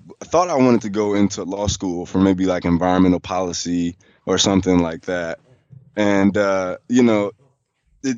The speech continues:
it's, it's kind of a weird situation for me, but, uh, I actually ended up taking the L sat, the law school admissions test. And I, I did good enough to get a scholarship and all that, but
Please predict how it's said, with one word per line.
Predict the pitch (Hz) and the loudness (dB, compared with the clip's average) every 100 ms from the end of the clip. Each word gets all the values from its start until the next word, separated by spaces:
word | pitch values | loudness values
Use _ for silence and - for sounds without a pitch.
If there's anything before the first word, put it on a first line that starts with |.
| 139 | -2
it's, | 139 | -2
it's | 156 131 | -2 -4
kind | - 202 | -2 0
of | 202 | 0
a | 170 | -2
weird | 160 170 | -2 -4
situation | 151 139 139 165 151 117 | -4 -8 -6 -4 0 0
for | 107 | 2
me, | 101 95 | 2 0
but, | 87 95 92 | -2 -4 -4
uh, | 95 90 _ _ _ - | -6 -8 _ _ _ -6
I | 110 | -2
actually | 143 - 135 | 0 2 4
ended | 131 123 | 4 4
up | 104 | -2
taking | - 135 147 135 | -4 -2 2 4
the | 104 98 95 | 2 -2 -6
L | 98 | -8
sat, | 92 104 95 85 | -6 -6 -8 -8
the | 90 87 | -10 -6
law | 92 98 | -4 -4
school | - 92 | -2 0
admissions | 101 107 95 - | 2 2 0 0
test. | 87 80 - _ _ _ _ - | -4 -4 -8 _ _ _ _ -4
And | 107 104 101 95 95 | 0 2 2 4 2
I, | 107 87 104 | 0 -4 -6
I | 104 | -2
did | 104 151 | 2 2
good | 147 | 2
enough | 156 143 131 | 2 2 0
to | 117 | -4
get | 110 123 | -2 -2
a | |
scholarship | 113 131 160 147 147 120 | -4 -6 -4 -4 -4 -2
and | 113 | 2
all | 139 175 | 2 2
that, | 139 110 - | 0 -2 -4
but | 104 101 | -2 -2